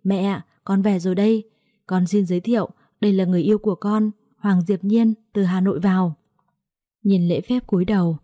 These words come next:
"Con chào bà nội, con chào bác và mọi người ạ." Trước khi về, cô đã xem rất kỹ những bức ảnh từng thành viên trong gia đình anh để biết còn chào hỏi. Bà nội anh rất đẹp, bảy mươi tuổi rồi,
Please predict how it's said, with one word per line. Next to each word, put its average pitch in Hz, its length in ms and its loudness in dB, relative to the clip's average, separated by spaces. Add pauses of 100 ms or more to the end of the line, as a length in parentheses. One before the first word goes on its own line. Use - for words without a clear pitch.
(460)
"Con 208 180 2
chào 196 200 -2
bà 180 140 -2
nội, 185 260 0 (380)
con 208 180 2
chào 202 180 -2
bác 233 340 -4
và 196 240 0
mọi 190 180 0
người 190 200 2
ạ." 190 220 -2 (720)
Trước 233 200 -2
khi 208 160 2
về, 170 320 -2 (260)
cô 196 160 0
đã 165 160 -2
xem 196 240 0
rất 247 200 -6
kỹ 214 160 0
những 196 180 -4
bức 254 140 -4
ảnh 185 220 -4
từng 170 240 -2
thành 170 220 -2
viên 214 160 0
trong 208 180 -6
gia 214 160 -4
đình 190 220 -2
anh 214 240 2 (400)
để 180 160 0
biết 220 260 -2
còn 185 180 -2
chào 180 180 -2
hỏi. 165 280 0 (400)
Bà 180 160 0
nội 165 160 0
anh 180 200 -2
rất 262 200 -6
đẹp, 185 240 -2 (380)
bảy 180 180 0
mươi 202 180 0
tuổi 185 180 0
rồi, 170 340 0